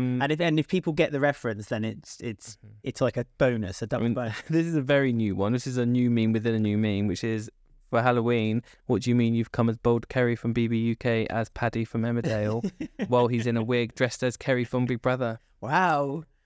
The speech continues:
Speaker 1: That's,
Speaker 2: That's
Speaker 1: an Inception moment,
Speaker 2: That is,
Speaker 1: isn't
Speaker 2: isn't
Speaker 1: it?
Speaker 2: it? So Kerry going as Paddy from
Speaker 1: Mm-hmm.
Speaker 2: Emmerdale. No,
Speaker 1: As Bold
Speaker 2: as
Speaker 1: Kerry.
Speaker 2: Bold Kerry.
Speaker 1: But with a wig on,
Speaker 2: But with
Speaker 1: as
Speaker 2: wig on,
Speaker 1: Kerry.
Speaker 2: as Kerry, yeah. <laughs>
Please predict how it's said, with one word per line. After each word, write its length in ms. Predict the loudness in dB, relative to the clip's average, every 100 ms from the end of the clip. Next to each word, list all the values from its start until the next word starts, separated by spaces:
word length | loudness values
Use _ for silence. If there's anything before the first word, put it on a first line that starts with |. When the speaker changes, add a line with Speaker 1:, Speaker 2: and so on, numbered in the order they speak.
| _ _
Speaker 1:
That's, 100 | 2
Speaker 2:
That's 180 | 2 2
Speaker 1:
an 80 | 0
Inception 840 | 0 0 -2 -4 -4 -2 -2 -2
moment, 400 | -2 0 -2 -2
Speaker 2:
That 120 | 0
is, 140 | 0 0
Speaker 1:
isn't 120 | 0
Speaker 2:
isn't 160 | 0 2
Speaker 1:
it? 260 | 0 -2
Speaker 2:
it? 100 | -8
So 140 | -2 -2
Kerry 420 | 2 4 4 2
going 480 | 2 2 0 0 -2
as 380 | -2 -2 -2 -8
Paddy 380 | 0 0 2 0
from 380 | -2 -4 -4 -6 -14 -2
Speaker 1:
Mm-hmm. 140 | 0
Speaker 2:
Emmerdale. 920 | 2 0 0 -2 -2 -2 0 0 -2 -4
No, 140 | 0
Speaker 1:
As 100 | 0 2
Bold 300 | 2 2 0 -4
Speaker 2:
as 0 | 0 2
Speaker 1:
Kerry. 80 | 2
Speaker 2:
Bold 280 | 2 0
Kerry. 340 | 0 0 0 0
Speaker 1:
But 100 | 0
with 120 | 0
a 40 | 0
wig 200 | 0 2
on, 80 | 2
Speaker 2:
But 100 | 2
with 120 | 0
Speaker 1:
as 120 | 0
Speaker 2:
wig 160 | 0 2
on, 40 |
Speaker 1:
Kerry. 120 | 0 0
Speaker 2:
as 200 | -2 0
Kerry, 380 | 0 0 0
yeah. 240 | -2 -2 -4 -10 _ _ -8 -6 -4
<laughs> 80 | -6